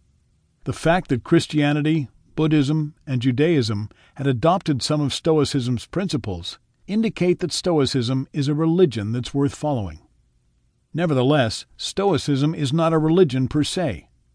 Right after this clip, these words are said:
but it's a way of life, as you've already learned from Book one. Unlike Christianity and Judaism, there are no required religious rites that you have to perform to become a Stoic.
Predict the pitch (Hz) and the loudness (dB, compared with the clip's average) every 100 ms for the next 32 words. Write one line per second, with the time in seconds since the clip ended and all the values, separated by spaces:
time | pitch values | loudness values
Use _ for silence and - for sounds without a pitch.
0 | _ - 143 139 151 131 156 196 151 147 | _ -4 -2 0 0 0 4 4 2 0
1 | 90 73 - _ _ _ _ _ - 135 | -2 -8 -20 _ _ _ _ _ -6 0
2 | 135 135 190 170 135 127 143 123 107 120 | 0 2 2 2 2 2 2 2 0 -2
3 | 107 127 - 135 95 67 _ _ _ _ | 0 -2 0 -2 -4 -10 _ _ _ _
4 | _ _ _ _ _ - 214 214 190 - | _ _ _ _ _ -2 2 2 2 2
5 | 165 - 165 151 135 120 123 127 123 117 | 0 0 -2 0 0 0 0 0 -2 -2
6 | 113 156 156 104 80 69 _ _ _ _ | 0 0 0 -2 -6 -14 _ _ _ _
7 | _ 131 131 127 139 208 196 143 175 170 | _ -2 0 0 0 2 0 0 2 4
8 | 170 143 131 151 139 135 135 127 113 - | 4 0 0 0 0 -2 -2 -2 -4 -6
9 | 127 139 117 143 - 127 139 - 180 127 | -6 -4 -4 -6 -8 -8 -8 -4 0 0
10 | 107 123 127 117 147 143 - - 85 - | -2 -2 -4 0 0 0 0 -2 -2 -10